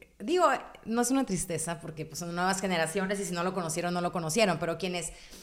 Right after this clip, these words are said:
empezamos y crecimos, eh, en papel, sí ha sido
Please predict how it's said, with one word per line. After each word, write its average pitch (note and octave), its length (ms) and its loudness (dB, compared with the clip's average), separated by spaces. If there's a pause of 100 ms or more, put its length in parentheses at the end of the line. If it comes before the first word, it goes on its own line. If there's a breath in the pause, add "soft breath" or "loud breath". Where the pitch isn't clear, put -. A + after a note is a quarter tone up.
(400 loud breath)
empezamos G3+ 640 0
y G#3 60 -4
crecimos, F#3+ 840 -2 (220)
eh, E3 460 -4
en F#3 180 -4
papel, F3 720 -2 (260 soft breath)
sí - 260 0
ha F3+ 80 4
sido F3+ 880 0